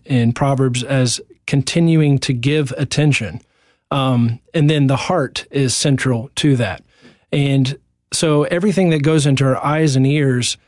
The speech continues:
our heart has to decide whether to accept or, or reject that.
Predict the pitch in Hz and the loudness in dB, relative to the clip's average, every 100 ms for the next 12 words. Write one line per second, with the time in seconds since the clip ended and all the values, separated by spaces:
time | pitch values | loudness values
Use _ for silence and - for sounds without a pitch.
0 | _ _ _ - 147 139 185 185 131 170 | _ _ _ -4 -2 -2 -2 -2 -2 -2
1 | 156 165 143 - 151 143 135 143 139 131 | -2 0 0 0 -2 0 2 2 2 0
2 | 139 117 - 147 139 - 143 131 - - | -4 -4 -2 -2 -2 -4 -2 -2 -2 0
3 | 135 131 117 - _ 143 120 143 175 - | 2 2 0 -6 _ 0 0 -2 -4 -4
4 | 123 104 - | -4 -4 -8